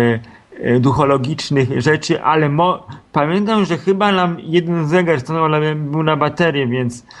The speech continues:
a nie wiem, kiedy bateria była zmieniona, więc tylko tyle, więc tylko tyle, jakby mówiąc, coś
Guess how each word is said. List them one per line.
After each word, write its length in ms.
a 180
nie 140
wiem, 180
kiedy 220
bateria 460
była 180
zmieniona, 400
więc 200
tylko 260
tyle, 460
więc 180
tylko 260
tyle, 240
jakby 300
mówiąc, 440
coś 340